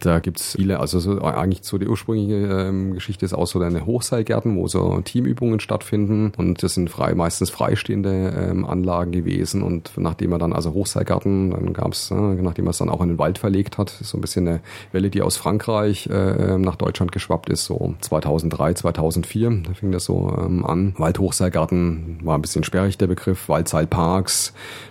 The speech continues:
Kletterwald, Kletterparks, gibt's verschiedene, ähm, Begrifflichkeiten eigentlich dafür, da gibt's eigentlich nicht so den Oberbegriff.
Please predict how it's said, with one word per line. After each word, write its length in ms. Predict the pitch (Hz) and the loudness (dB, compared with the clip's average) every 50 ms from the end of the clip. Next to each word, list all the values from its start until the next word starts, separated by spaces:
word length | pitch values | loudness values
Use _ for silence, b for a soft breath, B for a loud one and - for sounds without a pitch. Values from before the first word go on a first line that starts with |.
| B - | B -10
Kletterwald, 540 | - - 90 - 101 92 85 85 85 85 - | -2 0 0 2 2 2 2 2 0 0 0
Kletterparks, 520 | - 80 80 85 82 - - 76 80 78 | -2 0 0 0 0 0 0 0 0 0
gibt's 180 | - 90 80 - | -2 -4 -4 -2
verschiedene, 600 | - - - - 82 - - 87 85 80 80 - - - | -2 -2 -2 -2 -2 0 0 0 2 0 0 -2 0 0
ähm, 960 | 80 80 78 80 78 78 82 - - - - - 85 82 85 82 82 82 85 - - | 0 2 2 2 2 0 0 -2 -2 -2 -2 -2 0 0 0 0 0 -2 -4 -2 -2
Begrifflichkeiten 760 | 98 - - 95 - - 92 - - - - 73 76 80 80 | -4 0 0 -2 0 0 -2 -2 0 0 0 2 2 2 2
eigentlich 240 | - 76 80 80 | 2 2 0 0
dafür, 240 | - 87 82 - 80 | 0 -2 0 2 0
da 60 | 78 | 0
gibt's 180 | 80 - - - | 0 -2 -6 -8
eigentlich 260 | - - 80 80 - | -4 -2 -2 0 0
nicht 120 | 82 82 - | -2 -4 -4
so 180 | - - 82 | -2 -2 -2
den 140 | 80 82 85 | 0 0 0
Oberbegriff. 800 | - - 87 82 78 82 80 - - 80 82 - - - - | 0 2 2 2 2 2 0 0 0 -2 -2 -2 -6 -12 -12